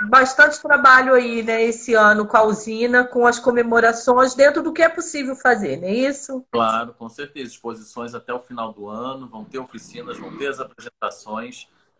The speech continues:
Speaker 2: Então vai ter bastante atividade ainda assim, ao longo do ano aí. A gente vai divulgar isso em breve já,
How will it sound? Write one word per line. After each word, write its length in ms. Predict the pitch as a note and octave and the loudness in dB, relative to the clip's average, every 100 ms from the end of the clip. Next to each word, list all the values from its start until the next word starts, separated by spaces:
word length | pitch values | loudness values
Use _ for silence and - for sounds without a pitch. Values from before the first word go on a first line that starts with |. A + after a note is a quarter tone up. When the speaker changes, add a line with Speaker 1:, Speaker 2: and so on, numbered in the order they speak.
| _ | _
Speaker 2:
Então 160 | A#2 | -12
vai 180 | A#2+ A#2+ | -6 -6
ter 120 | - | -4
bastante 380 | B2 A#2+ - B2 | -8 -8 -10 -18
atividade 640 | C3+ - C#3+ C3+ B2+ B2 B2+ | -18 -20 -16 -6 -6 -6 -12
ainda 200 | B2 B2+ | -14 -14
assim, 280 | - G#2+ F2 | -14 -18 -16
ao 120 | F#2+ | -16
longo 240 | G2 G2+ | -14 -16
do 220 | G#2 A2+ G#2+ | -16 -12 -10
ano 260 | G#2 A2+ | -10 -10
aí. 200 | A#2+ F#2 _ _ _ _ _ | -12 -16 _ _ _ _ _
A 40 | |
gente 180 | F2+ - | -20 -8
vai 160 | G#2 G#2+ | -6 -6
divulgar 520 | A2+ A2 G2+ A2 A#2 | -8 -12 -2 0 0
isso 200 | A#2 - | -4 -16
em 80 | B2 | -18
breve 420 | G#2+ G#2+ B2 C3 | -14 -12 -14 -16
já, 380 | A2+ G#2+ A2 C3+ | -18 -14 -14 -14